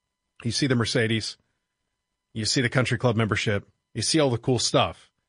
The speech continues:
and you go, "Wow, that person's really got it all figured out." And then you ask them how much money do they have, and they, "Ah, I got two million dollars." And you go, "Wow, they, they really, they're good." What you don't know is they, s-, their job pays them seven hundred fifty thousand dollars a year, and they're living on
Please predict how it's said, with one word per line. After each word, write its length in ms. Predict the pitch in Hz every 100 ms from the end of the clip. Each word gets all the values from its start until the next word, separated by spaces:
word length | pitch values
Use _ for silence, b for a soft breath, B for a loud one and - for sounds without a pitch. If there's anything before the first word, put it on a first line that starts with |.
| _ -
and 160 | 104
you 80 | 104
go, 180 | 101 92
"Wow, 360 | 92 110 101 87
that 220 | 110 120
person's 380 | 123 107 107 98
really 180 | 117 107
got 160 | 107
it 60 | 104
all 100 | 101
figured 320 | - 101 95
out." 300 | 117 87 - _ _ _ -
And 140 | 110
then 100 | 120
you 120 | 117 107
ask 260 | 147 170
them 120 | 120
how 100 | 98
much 180 | 107 104
money 220 | 117 170
do 40 | 127
they 140 | 87
have, 220 | 82 82
and 80 | 82
they, 100 | 90
"Ah, 260 | 92 110 107
I 80 | 95
got 180 | 95 -
two 120 | 135
million 300 | 120 113 107
dollars." 480 | 131 120 95 - -
And 140 | 90
you 60 | 90
go, 180 | 92 87
"Wow, 480 | 90 104 - 98 104
they, 160 | 160 131
they 220 | 107 110
really, 340 | 113 123 113
they're 220 | 104 120 127
good." 380 | 135 123 90 _ _ _ _ -
What 160 | 123
you 120 | 127
don't 320 | 117 151 214 131
know 420 | 101 90 95 92 _ _
is 160 | 120 110
they, 140 | 120
s-, 260 | 110 - - 120 107
their 160 | 117 107
job 440 | 98 131 180 127
pays 240 | 113 98
them 100 | 98
seven 240 | 98 131 110
hundred 240 | 110 92
fifty 220 | - -
thousand 300 | 104 104 98
dollars 220 | 95 90 101
a 40 |
year, 200 | 92 95
and 140 | 104
they're 80 | 104
living 320 | 104 165 143
on 320 | 107 98 95